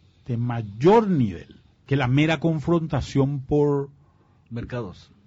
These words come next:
Speaker 1: por
Speaker 2: Porciones de
Speaker 1: por
Speaker 2: mercado.
Speaker 1: porciones de mercado o cosas así, ¿verdad?
Speaker 2: Mm.
Speaker 1: En realidad este es,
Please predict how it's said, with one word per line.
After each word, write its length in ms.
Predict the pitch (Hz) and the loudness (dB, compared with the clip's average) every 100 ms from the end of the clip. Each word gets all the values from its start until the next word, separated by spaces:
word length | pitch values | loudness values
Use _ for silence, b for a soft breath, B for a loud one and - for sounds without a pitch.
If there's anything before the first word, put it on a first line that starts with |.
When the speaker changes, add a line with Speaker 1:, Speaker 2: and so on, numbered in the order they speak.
| - | 0
Speaker 1:
por 200 | 139 139 | 2 2
Speaker 2:
Porciones 400 | 131 - 127 123 | 0 -4 -4 -4
de 80 | 113 | -4
Speaker 1:
por 180 | 104 143 | 2 2
Speaker 2:
mercado. 140 | 117 | 2
Speaker 1:
porciones 500 | 127 - - 135 143 | -2 0 0 2 4
de 80 | 147 | 2
mercado 500 | 139 104 - 131 135 | 0 -4 -2 0 0
o 300 | 131 117 113 | -2 -4 -6
cosas 300 | 110 101 117 | -8 -6 -6
así, 260 | 110 - 85 | -6 -10 -20
¿verdad? 240 | - 101 | -18 -14
Speaker 2:
Mm. 160 | 98 90 - B B B - | -14 -16 -20 B B B -6
Speaker 1:
En 60 | 123 | -2
realidad 440 | 156 151 190 233 - | 0 0 0 -2 -2
este 540 | 185 185 208 - 147 | -4 0 -2 -2 -2
es, 220 | 151 - | -4 -8